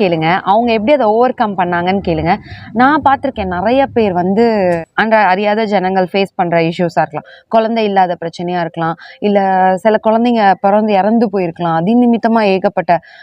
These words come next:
நம்ம நேசிச்சவங்கள நம்ம லூஸ் பண்ணியிருக்கலாம், இல்ல நம்ம வாழ்க்கையில, ஆ, முன்னேறவே முடியல, ஒரு பிளெஸ்டு லைஃப், ஒரு ஆசீர்வாதமான வாழ்க்கை, ஒரு சமாதானமான வாழ்க்கை, ஒரு சந்தோஷமான வாழ்க்கை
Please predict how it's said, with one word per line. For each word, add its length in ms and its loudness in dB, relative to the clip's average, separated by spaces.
நம்ம 240 0
நேசிச்சவங்கள 680 0
நம்ம 380 2
லூஸ் 420 4
பண்ணியிருக்கலாம், 520 -2
இல்ல 420 4
நம்ம 240 0
வாழ்க்கையில, 460 0
ஆ, 360 0
முன்னேறவே 600 4
முடியல, 340 2
ஒரு 280 -2
பிளெஸ்டு 180 0
லைஃப், 400 0
ஒரு 100 0
ஆசீர்வாதமான 720 -2
வாழ்க்கை, 400 0
ஒரு 160 2
சமாதானமான 720 0
வாழ்க்கை, 360 0
ஒரு 180 0
சந்தோஷமான 680 0
வாழ்க்கை 360 0